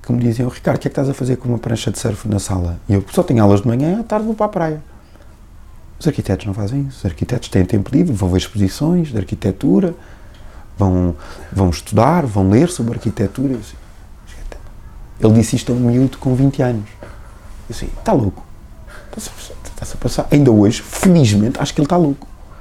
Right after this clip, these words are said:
Claro que não. Ele, a vida dele, não é, se ele é arquitetura e quer ser um ermita, estilo Gaudí, viver na catedral, epá, vai ser.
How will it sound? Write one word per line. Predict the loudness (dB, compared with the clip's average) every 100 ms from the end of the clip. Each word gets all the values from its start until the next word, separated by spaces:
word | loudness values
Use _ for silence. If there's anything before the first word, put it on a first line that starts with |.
| -18 -20 -20 -20 -16 -2
Claro | -2 2
que |
não. | 2 2 2
Ele, | 2 4 2
a |
vida | 4 4 6
dele, | 4 2 -2 -14 -20 -14 -12 -12 -16 -20 -6
não | -2
é, | 0 -2
se | -4 2 4
ele | 4
é |
arquitetura | 2 0 -4 0 0
e |
quer | 0 0
ser | 2
um | 4 4
ermita, | 4 4 4 2 -2 -6 -10 -20
estilo | -2 2
Gaudí, | 4 4 4 4 2
viver | 4 4 4
na | 2
catedral, | 0 -2 0 0
epá, | 2 4
vai | 2
ser. | 2 -2 -4